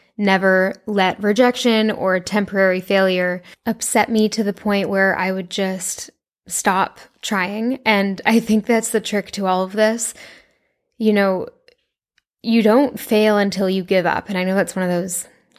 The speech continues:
corny motivational quotes, but it's true. You really do not fail until you give up. So I created,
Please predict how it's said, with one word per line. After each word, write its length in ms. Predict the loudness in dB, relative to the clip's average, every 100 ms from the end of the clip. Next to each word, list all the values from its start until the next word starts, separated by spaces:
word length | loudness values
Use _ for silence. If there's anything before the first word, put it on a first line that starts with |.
| -10
corny 320 | -2 0 0
motivational 580 | -2 -4 -6 -8 -8 -10
quotes, 300 | -8 -10 -10
but 260 | -2 -2 -2 _ _ _ _
it's 380 | -8 -6 -10 -10
true. 300 | -4 2 4
You 260 | 4 0 -2
really 340 | 2 2 0
do 180 | 0 0
not 240 | 0 -4
fail 300 | -4 -2 0
until 300 | 0 -4 -4
you 120 | -4 -4
give 220 | -2 0
up. 220 | 0 0
So 240 | -2 -2 -4 -16 -20 _ _ _ -2
I 480 | 0 2 2 0 -4
created, 680 | -4 0 0 0 0 -2